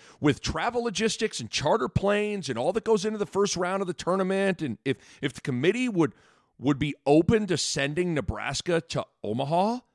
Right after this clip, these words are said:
uh, wow. Now, again, excluding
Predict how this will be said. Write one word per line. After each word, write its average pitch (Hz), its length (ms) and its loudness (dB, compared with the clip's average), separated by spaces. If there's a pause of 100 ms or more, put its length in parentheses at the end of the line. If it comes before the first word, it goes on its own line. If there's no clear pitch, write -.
(1160)
uh, - 220 -16 (840)
wow. 123 460 -2 (3000)
Now, 165 380 0
again, 151 340 2 (180)
excluding 208 720 0